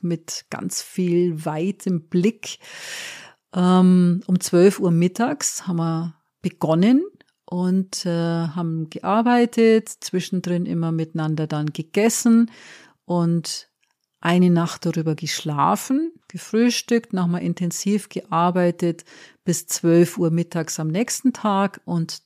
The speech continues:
dann, ähm, zum Abschluss nochmal gemeinsam Mittag gegessen. Ein hochintensives und sehr effektives Format. Und ja, ich liebe das, wenn ich mit jemandem gemeinsam entwickeln kann, wie man so ein Coaching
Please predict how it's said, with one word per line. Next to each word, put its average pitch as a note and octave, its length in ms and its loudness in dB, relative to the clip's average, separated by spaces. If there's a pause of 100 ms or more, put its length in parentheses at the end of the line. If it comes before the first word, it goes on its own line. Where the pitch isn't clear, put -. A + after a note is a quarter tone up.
dann, D#3+ 600 -2 (180)
ähm, D#3+ 380 -4
zum E3+ 180 -6
Abschluss E3 540 -4
nochmal D#3+ 420 -2
gemeinsam D#3 600 -4
Mittag E3+ 340 -4
gegessen. - 600 -6 (600)
Ein D#3+ 320 0 (340)
hochintensives A3+ 1800 2
und F3+ 560 0
sehr F3 480 -2
effektives F3 840 -6
Format. - 880 -8 (160)
Und E3+ 500 -2 (380)
ja, G#3 240 6
ich G#3 200 6
liebe G#3 340 4
das, - 340 -6
wenn F3 160 2
ich F3+ 220 -2
mit F3+ 180 -4
jemandem F#3 460 0
gemeinsam F#3+ 840 4
entwickeln F#3 500 0
kann, F3 420 -2
wie F#3+ 160 0
man G#3+ 240 2
so F#3 160 -6
ein F3 140 -4
Coaching F3 640 -4